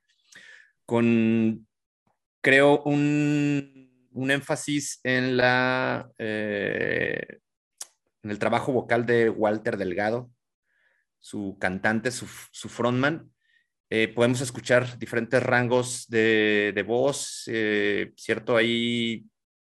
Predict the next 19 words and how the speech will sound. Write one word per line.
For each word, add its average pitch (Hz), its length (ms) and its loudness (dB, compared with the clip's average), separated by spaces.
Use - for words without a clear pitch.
dinamismo 131 840 0
en, 117 240 -6
en, 110 240 -8
en 113 100 -12
su 110 140 -12
trabajo, 120 520 -2
algo 127 280 2
que 143 420 4
definitivamente 131 640 2
me, 127 200 0
me 113 140 0
parece 117 260 -2
que 123 80 -2
ha - 20 0
sido 117 220 0
bueno 127 340 0
y 95 560 -8
justo - 340 -10
para, 101 480 0